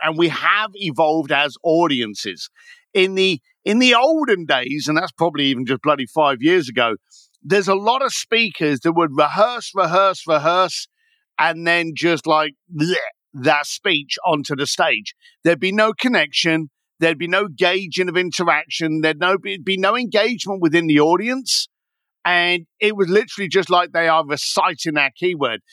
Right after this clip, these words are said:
The worst one I saw was when someone went up on stage and the information was good. But they went up on stage and they pulled up slides and then they looked at the slides and read the slide to the audience.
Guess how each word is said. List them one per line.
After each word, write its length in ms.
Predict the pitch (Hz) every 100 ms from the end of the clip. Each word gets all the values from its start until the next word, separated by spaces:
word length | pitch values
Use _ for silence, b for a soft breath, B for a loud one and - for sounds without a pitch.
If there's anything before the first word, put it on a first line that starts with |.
| b b -
The 120 | 180
worst 400 | 208 247 - 208
one 120 | 190
I 140 | 202
saw 340 | 196 - 156 151
was 220 | 160 135
when 160 | 170 156
someone 400 | - 190 208 202
went 140 | 180
up 120 | 160
on 120 | 170
stage 340 | 156 202 175 -
and 120 | 208 226
the 200 | 269 311
information 720 | 277 269 269 277 269 - 240
was 160 | 220
good. 340 | 151 294 302 - _ _ _ _ _ _ _ 190
But 180 | 202
they 140 | 196 208
went 180 | 226 262
up 120 | -
on 160 | 214 180
stage 420 | - 208 185 151 190
and 80 |
they 100 | 185
pulled 280 | 175 226 240
up 120 | 226 175
slides 680 | - 226 202 156 156 - -
and 160 | 214 220
then 120 | 240
they 100 | 240
looked 340 | 240 294 302 269
at 100 | 233
the 100 | 190
slides 680 | 247 247 196 196 185 - - _ _ _ -
and 260 | 240 254 254
read 200 | 302 247
the 120 | 254
slide 640 | - 262 277 240 202 233 - _ _ -
to 280 | 254 262 247
the 200 | 262 269
audience. 760 | 330 302 170 92 - - -